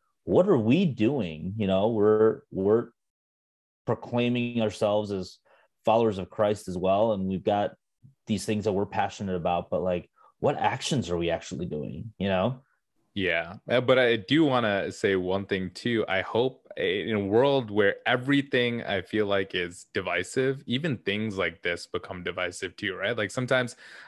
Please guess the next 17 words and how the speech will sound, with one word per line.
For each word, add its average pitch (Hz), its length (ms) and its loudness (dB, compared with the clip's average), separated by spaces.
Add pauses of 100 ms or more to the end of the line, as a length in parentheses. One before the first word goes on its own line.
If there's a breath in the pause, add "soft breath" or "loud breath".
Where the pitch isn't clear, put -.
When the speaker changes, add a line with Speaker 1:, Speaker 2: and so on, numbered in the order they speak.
Speaker 2:
a 107 100 2
brother 104 380 4
or 98 40 2
sister 95 400 -2
that 90 240 0
might 92 280 -4
feel 98 260 2
more 98 220 0
conviction 95 540 -4
that 90 140 -2
says, 95 160 -2
"Hey, 113 200 4
we 107 240 0
all 104 280 2
ought 95 280 0
to 101 100 -6
be 92 380 -4